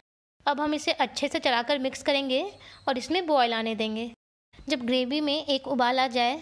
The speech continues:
तो हम इसमें ऐड करेंगे आधा चम्मच गरम मसाला। इसे हम चलाकर अच्छे से मिक्स करेंगे। ग्रेवी अब पूरी तरह से रेडी हो चुका है। अब हम इसमें ऐड करेंगे फ्राइड बेसन। सारे बेसन के स्लाइसेस डालकर हम इसे अच्छे से चलाकर मिक्स करेंगे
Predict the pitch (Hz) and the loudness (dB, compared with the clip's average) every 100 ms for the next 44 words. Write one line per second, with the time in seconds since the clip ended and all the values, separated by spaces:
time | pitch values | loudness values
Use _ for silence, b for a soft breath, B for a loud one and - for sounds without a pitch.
0 | - B B 294 277 277 302 330 240 240 | -10 B B -2 -2 -2 -2 0 0 0
1 | 294 254 269 302 233 254 262 233 254 302 | -2 -2 -2 -2 0 0 -2 -2 -2 -2
2 | 240 226 226 226 220 220 220 - _ _ | 0 0 -2 -2 -2 -2 -8 -14 _ _
3 | _ _ _ _ - 285 311 285 294 339 | _ _ _ _ -8 -2 0 0 -2 0
4 | 247 233 262 254 254 269 311 262 254 - | 0 0 -2 -2 -2 -4 -2 -2 -4 -2
5 | 269 254 247 262 311 _ _ _ _ _ | -2 -2 -2 -4 -6 _ _ _ _ _
6 | _ - 254 269 254 269 320 294 262 262 | _ -10 -2 0 2 0 0 -2 -2 0
7 | 269 285 285 294 240 240 277 285 285 254 | 0 0 0 0 0 0 -2 -2 0 0
8 | 240 294 - B B - 277 294 285 294 | 0 -4 -8 B B -4 -2 -2 -2 -2
9 | 320 233 226 277 254 254 320 302 233 226 | 0 0 0 0 0 -2 -2 2 2 0
10 | 226 226 - 220 214 - _ _ _ _ | -2 -2 -2 -4 -4 -8 _ _ _ _
11 | _ _ - 294 254 269 262 247 269 269 | _ _ -4 0 2 2 -2 -2 -2 -2
12 | 294 285 240 233 262 254 240 240 240 240 | -2 0 0 0 -2 2 2 2 -2 -2
13 | 330 - B B 285 269 302 262 - 277 | -4 -12 B B -2 0 0 0 0 -2
14 | 311 - 247 233 285 254 254 - 285 262 | 0 2 2 2 -2 -2 -4 -2 0 0
15 | 240 | 0